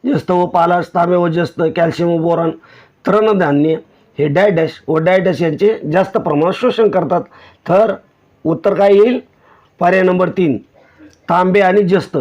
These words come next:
या पोषक द्रव्याचे सर्वात जास्त शोषण करण्याचं काम तृणधान्य करत असतं. त्यानंतर पुढचा प्रश्न बघा. वनस्पतीमध्ये ऊर्जा स्थानांतरण क्लोरोफिलचा प्रमुख घटक चारा पिकासाठी महत्त्वपूर्ण असणारे दुय्यम पोषक द्रव्य कोणते?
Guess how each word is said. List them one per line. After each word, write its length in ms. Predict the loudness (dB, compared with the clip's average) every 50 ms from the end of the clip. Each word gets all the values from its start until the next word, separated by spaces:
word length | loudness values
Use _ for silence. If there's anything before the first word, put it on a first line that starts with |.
| -4 -2
या 140 | -2 -2 -2
पोषक 380 | 0 0 0 0 0 2 0 0
द्रव्याचे 480 | 0 2 2 2 2 0 0 0 -2
सर्वात 300 | -2 0 0 2 2 2
जास्त 340 | 2 2 0 -2 -2 0 -4
शोषण 360 | -2 0 0 0 0 2 0
करण्याचं 380 | 2 2 2 2 2 0 0 -2
काम 300 | -2 0 0 0 0 -2 -8 _ -20 -20 -20 -20 -20 _ _ -4
तृणधान्य 540 | 0 2 2 4 4 2 2 2 2 2 0
करत 280 | 0 0 -2 -2 -2 -2
असतं. 280 | -6 -8 -8 -14 -16 -18 _ _ _ -20 -20 -18 _ -2
त्यानंतर 400 | 0 0 2 2 2 0 0 -2
पुढचा 340 | -2 0 0 0 0 0 0
प्रश्न 260 | 0 -2 0 0 0
बघा. 260 | 0 0 0 -2 -4 -6 -8 _ _ _ _ _ -20 -20 _ _ -4
वनस्पतीमध्ये 720 | -2 0 2 2 0 0 0 -2 0 2 2 2 2 4 4
ऊर्जा 360 | 4 4 4 2 2 2 0
स्थानांतरण 720 | 0 0 0 2 2 2 2 2 2 2 2 2 2 0 -2 -6 -12 _ _ _ _ _ _ _ _ -2
क्लोरोफिलचा 640 | 0 2 4 4 4 4 2 2 0 0 0 0 0
प्रमुख 400 | 0 2 0 2 2 2 2 2
घटक 260 | 0 0 0 0 -2 -2 -4 -8 _ -20 _ _ _ _ _ -2
चारा 220 | 0 2 4 2 2
पिकासाठी 540 | 2 0 0 2 2 0 2 0 0 2 2
महत्त्वपूर्ण 640 | 4 4 4 4 2 2 0 0 2 2 2 4 4
असणारे 400 | 2 2 2 2 2 4 4 4
दुय्यम 380 | 4 2 2 4 4 2 2
पोषक 240 | 2 0 2 2 2
द्रव्य 360 | 0 0 0 0 2 2 2
कोणते? 400 | 2 2 2 0 0 0 -2 -4